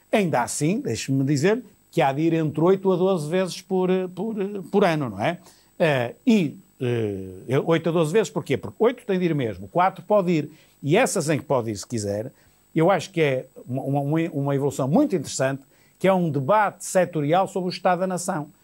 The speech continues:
Nós temos o debate do Estado da Nação em julho, global. E agora o que nós criamos com a nossa proposta, se for aprovada,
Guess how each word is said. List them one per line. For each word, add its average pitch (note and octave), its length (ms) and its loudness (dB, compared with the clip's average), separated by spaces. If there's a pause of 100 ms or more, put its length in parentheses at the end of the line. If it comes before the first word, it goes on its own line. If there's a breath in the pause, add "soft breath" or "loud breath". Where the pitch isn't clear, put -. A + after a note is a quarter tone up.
(160 soft breath)
Nós B2+ 180 -2
temos G#3+ 260 2
o D#3 100 -2
debate E3 320 0
do D#3 60 -6
Estado D#3+ 260 0
da E3 60 -2
Nação E3 340 -2
em C#3+ 80 -2
julho, G#2+ 320 -6 (300)
global. A2+ 480 0 (260 soft breath)
E B2 80 -2
agora G#3+ 220 4
o G3+ 40 -2
que - 140 -10
nós D#3+ 220 0
criamos C#3 380 0
com A#2 100 -6
a - 20 -4
nossa A#2 220 -2
proposta, F#3 480 -2
se - 80 -14
for A2+ 120 -6
aprovada, E3+ 600 0